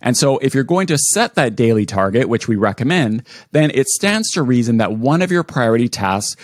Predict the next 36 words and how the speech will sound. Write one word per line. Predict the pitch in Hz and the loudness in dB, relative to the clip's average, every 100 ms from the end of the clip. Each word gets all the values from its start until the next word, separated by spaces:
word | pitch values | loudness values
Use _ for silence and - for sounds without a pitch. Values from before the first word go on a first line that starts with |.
| - | -16
should | - 117 | -4 0
be | 117 | 0
something | - 180 202 139 107 107 - - | 0 0 0 0 0 -2 -6 -6
that | 120 | -4
helps | 101 123 113 131 | 0 -2 0 0
you | 117 | 2
meet | 101 113 113 - | 2 2 0 -2
that | 98 - | -8 -6
target. | 98 98 - - - - _ _ _ | -6 -6 -6 -12 -18 -20 _ _ _
The | - | -4
second | 151 220 220 | -2 0 0
thing | 196 | 0
we | 175 | 2
recommend | 151 151 139 139 | 2 2 0 0
is | - 135 | 0 -2
to | - | -4
connect | - 156 190 - - | -2 0 0 -2 -4
to | 147 | 2
your | 127 | 2
weekly, | 117 110 175 - 175 165 165 160 - - | 2 2 0 0 0 2 0 -2 -12 -6
your | 113 110 | -2 0
monthly, | 104 143 156 - 156 151 147 - - | 2 0 -2 -4 -2 0 0 -4 -2
or | 123 120 123 | 0 2 2
your | 117 117 | 2 0
quarterly | - 165 160 156 151 135 | -2 0 0 2 2 0
goals. | 107 110 92 - - - _ _ _ _ - | 2 0 0 -6 -16 -16 _ _ _ _ -8
You | 139 | -2
can | 147 | -2
start | 214 233 | -2 -2
to | 247 | 0
have | 196 | 0
a | 151 | -2
true | - - 151 165 170 | -4 -4 2 4 2
positive | - - 147 135 143 135 120 | -2 -8 -2 -2 0 0 0
productivity | - 117 120 - 214 131 | -2 -2 -2 -2 -2 0
cycle | - 101 117 107 | 0 0 2 0